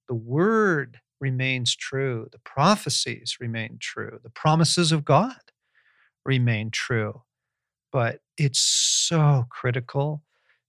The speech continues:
that we are careful with our interpretation so that we don't bring heartbreak into our own lives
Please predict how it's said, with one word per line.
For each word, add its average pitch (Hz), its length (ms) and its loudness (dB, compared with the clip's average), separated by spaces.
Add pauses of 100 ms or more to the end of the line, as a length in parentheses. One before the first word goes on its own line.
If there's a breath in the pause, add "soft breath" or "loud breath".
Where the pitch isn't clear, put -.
(100)
that 120 220 4
we 127 200 6
are 113 140 4
careful 143 760 -2
with 127 220 -8
our 120 180 2
interpretation 117 1300 -2 (720)
so - 260 2
that 120 200 2
we 123 80 2
don't 151 240 6
bring 117 200 2
heartbreak 135 600 2
into 120 300 2
our 107 180 4
own 160 220 6
lives 110 640 -2